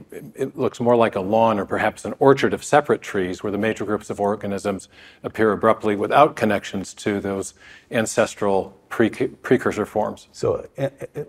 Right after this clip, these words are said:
Speaker 2: s-, the Cambrian explosion was the first that got noticed. As you say, Darwin himself noticed that this was a problem, but, uh,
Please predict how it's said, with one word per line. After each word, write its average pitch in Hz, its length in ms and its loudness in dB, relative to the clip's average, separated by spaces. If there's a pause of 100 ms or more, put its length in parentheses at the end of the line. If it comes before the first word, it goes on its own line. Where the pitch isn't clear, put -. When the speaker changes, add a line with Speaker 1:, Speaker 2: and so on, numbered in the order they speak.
Speaker 2:
s-, - 280 -12
the 120 120 0
Cambrian 170 340 6
explosion 131 420 2
was 110 140 -4
the 110 80 -4
first - 460 2
that 117 60 0
got 107 200 -2
noticed. 95 340 -2
As 110 120 0
you 110 40 2
say, 113 160 0
Darwin 120 380 2
himself 113 400 0
noticed 104 320 -2
that 104 140 -4
this 107 160 -6
was 104 100 -4
a 80 80 -4
problem, 95 580 -2 (460)
but, - 240 2
uh, 110 80 -2